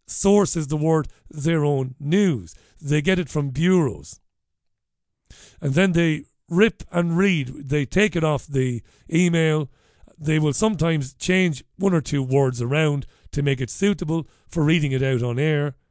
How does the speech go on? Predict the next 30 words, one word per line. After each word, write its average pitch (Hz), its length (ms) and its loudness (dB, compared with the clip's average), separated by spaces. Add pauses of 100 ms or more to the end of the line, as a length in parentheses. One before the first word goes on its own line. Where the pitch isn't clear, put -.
(300)
right? 147 240 -2
Writing 165 340 2
for 131 160 -4
radio, 135 440 0
writing 131 340 0
for 117 80 -8
T 120 220 -6
V. 131 320 -4 (500)
And 135 140 0
then 165 220 2
they 151 120 2
will 143 340 2 (400)
present 160 540 2
that 156 220 0
to 139 100 -4
their 131 160 0
viewers 165 420 0
and 120 160 -8
to 110 80 -4
their 113 200 -6
listeners 127 520 -2 (380)
as 147 400 0 (180)
it 143 300 -2 (140)
is 131 320 0 (100)
a 120 240 -2
fact. - 720 -6 (360)
But 123 180 -2
the 127 120 -2
news 185 300 2
organisation 143 800 0